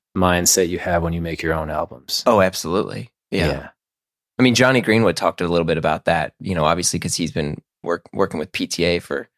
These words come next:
Speaker 1: Yeah.
Speaker 2: ages, and obviously Radiohead is, there's, there's some similarities there, but I mean, you know, and Paul Thomas Anderson's talked about how there was a, a serious push and pull to pull something out of him
Speaker 1: Sure.
Speaker 2: for stuff. Yeah.
Speaker 1: Yeah.
Speaker 2: Um,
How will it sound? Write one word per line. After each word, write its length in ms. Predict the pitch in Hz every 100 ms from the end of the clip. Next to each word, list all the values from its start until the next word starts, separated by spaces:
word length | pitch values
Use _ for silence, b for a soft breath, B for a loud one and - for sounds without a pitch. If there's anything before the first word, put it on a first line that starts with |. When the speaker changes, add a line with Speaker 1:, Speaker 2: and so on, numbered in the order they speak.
| _ _
Speaker 1:
Yeah. 100 | -
Speaker 2:
ages, 460 | 95 85 76 - - -
and 340 | 90 87 76 - _ - -
obviously 360 | 90 90 90 90
Radiohead 500 | 104 101 95 98 95
is, 300 | 80 - -
there's, 180 | - 139
there's 200 | - 147
some 160 | - 143
similarities 720 | - 151 123 113 110 95 104
there, 240 | 92 92
but 240 | 127 107 95
I 60 | 104
mean, 320 | 101 92 90 -
you 120 | 107
know, 120 | 85
and 200 | 87 78
Paul 160 | - 98
Thomas 260 | 101 85
Anderson's 420 | 95 85 107 78 -
talked 220 | 76 -
about 200 | 90 80
how 340 | 80 82 -
there 100 | -
was 160 | 98 87
a, 160 | 80 -
a 80 | -
serious 480 | - 101 95 82 -
push 260 | - 101
and 80 | -
pull 400 | 78 98 87 76 -
to 280 | 85 - - _ -
pull 160 | 104
something 300 | 90 92 90
out 140 | 85 78
of 60 | -
him 340 | 92 - - _
Speaker 1:
Sure. 240 | - 95
Speaker 2:
for 80 | 90
stuff. 380 | - 92 95 - -
Yeah. 180 | 92 80
Speaker 1:
Yeah. 180 | 90 85 _ -
Speaker 2:
Um, 420 | 123 113 101 98